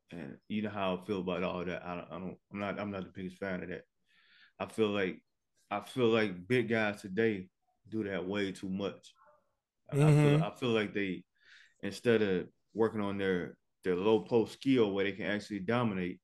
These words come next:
Speaker 1: I feel like they wanna show their perimeter skill way too much.
Speaker 2: Mm-hmm.
Speaker 1: But now defensively,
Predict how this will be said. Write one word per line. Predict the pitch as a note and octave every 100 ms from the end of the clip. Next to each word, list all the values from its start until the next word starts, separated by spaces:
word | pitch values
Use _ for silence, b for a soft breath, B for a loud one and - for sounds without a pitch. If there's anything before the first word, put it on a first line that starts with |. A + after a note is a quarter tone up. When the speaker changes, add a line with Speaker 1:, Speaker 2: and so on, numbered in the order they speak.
| _ _ _ _ -
Speaker 1:
I |
feel | F2+ - A#2
like | G2+ G2
they | G#2
wanna | G2+ G#2 F2+ E2 - _ _ _ _ _ _
show | - - A2 G2+
their | F#2+ F#2
perimeter | F2 G2+ G#2 B2 G#2+ F#2
skill | - F#2+ F2
way | F2+ F#2+ F#2+
too | - F2+
much. | G2 F2+ - - _ _ _ _ _ -
Speaker 2:
Mm-hmm. | C3+ C#3 B2+ A#2+ A#2+ _ _ _ -
Speaker 1:
But | G2 F2 -
now | A2 G#2
defensively, | F#2 F#2 D#3+ F#3 C#3+ G#2+ G2 F#2